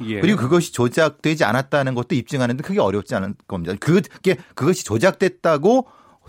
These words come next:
Speaker 2: 뭐 얘기하는 사람들도 있기 때문에
Speaker 1: 음.
Speaker 2: 그건 아까 교수님 말씀하신 것 명확하게 조작이 아니라고 하는 것만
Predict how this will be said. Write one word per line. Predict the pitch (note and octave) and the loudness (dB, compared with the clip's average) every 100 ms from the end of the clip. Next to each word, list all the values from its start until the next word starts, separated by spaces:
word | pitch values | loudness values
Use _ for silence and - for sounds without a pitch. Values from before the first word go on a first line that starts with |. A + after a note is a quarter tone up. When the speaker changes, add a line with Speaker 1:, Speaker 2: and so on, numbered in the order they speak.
| - | -10
Speaker 2:
뭐 | - B2 - | -4 -4 -2
얘기하는 | A2+ D3+ D#3+ F3 | 2 2 4 2
사람들도 | D#3 D3+ D3+ E3 A#2 | 2 0 0 0 -2
있기 | - B2 | -2 -4
때문에 | - F2+ F2+ E3 F#3 | -2 -2 -2 0 2
Speaker 1:
음. | A#2+ A2+ F#2 | 0 -2 -6
Speaker 2:
그건 | D#2+ B2+ G#3+ | -2 2 4
아까 | C#3 G#2+ | 2 0
교수님 | B2+ A2 B2 | -2 -2 -2
말씀하신 | G2+ - G2+ - | -2 -4 -8 -6
것 | A#2+ | -4
명확하게 | G2 B2 C3+ - A#2+ E2+ D3 | 0 0 -2 -4 -4 -2 -2
조작이 | - F#2+ A2 B2+ | -2 -2 0 -2
아니라고 | F#2 F#2+ G2 F#2+ G#2 | -4 -4 -4 -4 -4
하는 | A2 G2 | -4 -6
것만 | E2+ G2 F3+ | -6 -2 -2